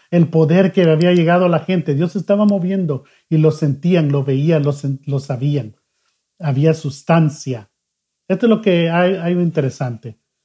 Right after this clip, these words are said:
Su circunstancia física no había cambiado. La economía no había cambiado. No tenían más dinero que antes, no había cambiado nada. Vivían en la misma casa, el mismo trabajo,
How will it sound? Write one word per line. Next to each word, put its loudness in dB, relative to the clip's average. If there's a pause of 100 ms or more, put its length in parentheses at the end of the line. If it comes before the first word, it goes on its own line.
(840)
Su 0
circunstancia 0
física -8 (880)
no 2
había 0
cambiado. -2 (1200)
La 0
economía 2
no 0
había 0
cambiado. -2 (680)
No 2
tenían 4
más 2
dinero 2
que 0
antes, 0
no 0
había 0
cambiado -2
nada. -2 (480)
Vivían 2
en 4
la 2
misma 2
casa, 2
el 0
mismo 0
trabajo, 0